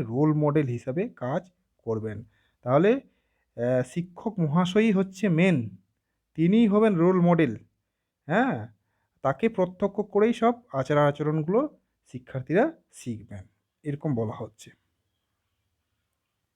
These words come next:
হুম, শিখতে পারবে অনেক কিছু।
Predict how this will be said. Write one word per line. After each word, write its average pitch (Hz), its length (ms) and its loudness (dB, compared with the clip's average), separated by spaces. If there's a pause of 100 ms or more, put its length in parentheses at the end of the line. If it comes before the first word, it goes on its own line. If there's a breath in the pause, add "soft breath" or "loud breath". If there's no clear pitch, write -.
(880)
হুম, 156 320 -4 (260)
শিখতে - 380 -2
পারবে 123 240 0
অনেক 113 260 -8
কিছু। - 260 -20